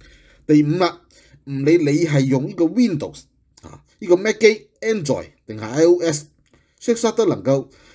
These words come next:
喺各種設備上為你提供保護，確保你嘅私隱同埋安全。嗱，第六啦，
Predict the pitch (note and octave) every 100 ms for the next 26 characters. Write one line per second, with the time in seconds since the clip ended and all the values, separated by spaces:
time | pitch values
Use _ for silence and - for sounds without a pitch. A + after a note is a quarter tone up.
0 | _ - - E3 - D3 G#3 D3+ C#3+ A#2
1 | A2+ A2 A2 B2 - G#2+ C#3+ D#3+ C3+ D#3+
2 | D3+ - - - C#3 C#3+ A#2 A2 G#2+ -
3 | D3 - C3 - D#2+ A2 F3 C3+ - -
4 | _ _ _ _ _ _ - - - -
5 | F#2+ D3+ D3 D3+ E3+